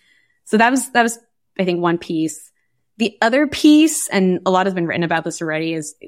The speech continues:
Stripe had a very strong writing culture. All communication was in long form writing, business reviews, strategy memos, product reviews. It was just, there was a lot of writing that happened. And I, you know, I, I very strongly believe this. I don't think you can be a good writer unless you're a s-, clear thinker.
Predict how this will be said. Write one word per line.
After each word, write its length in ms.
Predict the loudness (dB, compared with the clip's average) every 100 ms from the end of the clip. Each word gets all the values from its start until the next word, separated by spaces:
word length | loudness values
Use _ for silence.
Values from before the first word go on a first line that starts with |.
| -8
Stripe 260 | -4 -2 0
had 80 |
a 60 | -2
very 260 | -2 -4 -4
strong 200 | -4 -4
writing 300 | -2 -2 -2
culture. 600 | -4 -2 2 2 0 -8 _ _ _ _ _ 0
All 180 | 0 2
communication 640 | 0 0 2 0 0 -2
was 100 | -4
in 80 | -4
long 240 | -4 -4
form 200 | -6 -8
writing, 600 | -6 -6 -8 -10 -12 -16 _ _ _ -2
business 300 | 2 2 0
reviews, 460 | 0 0 0 -2
strategy 400 | -2 -2 0 -2
memos, 440 | -2 -2 -6 -8 -4
product 260 | -4 -2
reviews. 260 | -4 -6 -2
It 40 |
was 80 | -2
just, 260 | -2 -8 -16 _ _
there 60 | -2
was 120 | 2
a 40 | 4
lot 180 | 4
of 120 | 2 -2
writing 360 | -8 -8 -10 -10
that 80 |
happened. 480 | -6 -6 -6 -10 -10 _ -2
And 260 | 0 0
I, 300 | 0 -2 -6 -6
you 80 |
know, 80 | -6
I, 220 | -4 -6 -4
I 140 | -4 -2
very 180 | -2 -2
strongly 300 | -4 -2 -2
believe 160 | -2
this. 100 | -2 -2
I 100 | -2
don't 80 |
think 120 | -4 -6
you 60 |
can 140 | -6 -6
be 100 | -6
a 20 |
good 140 | -8
writer 540 | -8 -8 -6 -6 -8 -12 -6
unless 480 | -4 -4 -6 -10 -10
you're 380 | -6 -4 -4 -6
a 60 | -2
s-, 280 | -2 -4 _ _
clear 300 | -4 -2 -2
thinker. 580 | -4 -6 0 2 2 -2